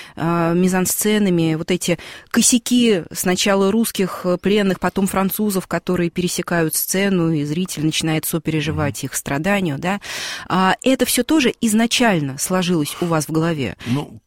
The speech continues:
Speaker 1: Или
Speaker 2: почти, почти да. А, по-, почти да, что я имею в виду, что, а, я с детства занимался, э, живописью, да, щас я не рисую, скажем так, ну, в том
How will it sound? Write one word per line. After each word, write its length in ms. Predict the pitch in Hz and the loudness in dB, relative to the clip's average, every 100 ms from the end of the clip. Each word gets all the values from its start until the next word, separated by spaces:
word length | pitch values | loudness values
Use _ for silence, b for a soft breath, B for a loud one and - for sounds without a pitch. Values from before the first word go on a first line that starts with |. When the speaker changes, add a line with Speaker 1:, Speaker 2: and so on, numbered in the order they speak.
| 131 | 0
Speaker 1:
Или 200 | 202 220 | 2 2
Speaker 2:
почти, 340 | - 156 151 - | 0 -4 -6 -8
почти 460 | - 127 - - 147 | -6 -6 -6 -8 -8
да. 440 | 120 151 151 85 - B B | -4 -2 -2 -4 -8 B B
А, 220 | - 92 90 | -6 -6 -4
по-, 220 | - 120 | -4 -4
почти 500 | - 120 - - 113 | 0 0 -2 -2 -2
да, 200 | 107 - | 0 -2
что 180 | - 107 | -2 -2
я 40 | |
имею 240 | 101 98 | 0 -2
в 40 | 98 | -2
виду, 280 | 113 117 101 | -4 -4 -6
что, 520 | - - 101 98 92 B B B | -6 -8 -4 -4 -4 B B B
а, 220 | - 90 90 | -8 -6 -2
я 260 | 110 135 | 0 0
с 40 | 101 | 0
детства 280 | 170 - | -2 -4
занимался, 540 | 92 98 104 127 117 107 | -4 -2 0 -2 -4 -6
э, 400 | 101 98 92 90 | -4 -4 -4 -4
живописью, 600 | 95 117 80 - - 76 | 0 0 -2 -6 -10 -12
да, 200 | 73 101 | -8 -6
щас 280 | 98 98 - | -4 -4 -6
я 260 | 90 80 73 - - | -8 -8 -12 -18 -12
не 220 | 87 92 | -6 -2
рисую, 520 | 101 - 208 170 67 73 | -2 -2 0 0 -2 -10
скажем 300 | - 80 76 | -12 -10 -10
так, 240 | - - - | -12 -18 -14
ну, 140 | 92 90 | -8 -8
в 180 | - - | -8 -4
том 260 | 95 80 | -4 -4